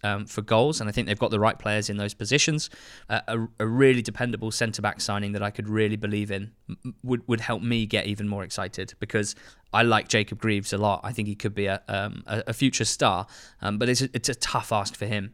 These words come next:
um, if he, if he's gonna be one of the two starting centre-backs at such a young age. But exciting times, we think, for Hull City. Fourteenth would be a great return to the Championship.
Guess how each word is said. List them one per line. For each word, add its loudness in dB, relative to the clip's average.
um, -4
if -12
he, -2
if -8
he's -4
gonna -4
be -4
one 2
of 0
the -4
two 0
starting -2
centre-backs -2
at -6
such -2
a -2
young -2
age. -6
But 2
exciting 8
times, 6
we 2
think, 0
for 2
Hull 4
City. -2
Fourteenth 2
would -4
be 2
a -6
great 4
return 0
to -10
the -4
Championship. -4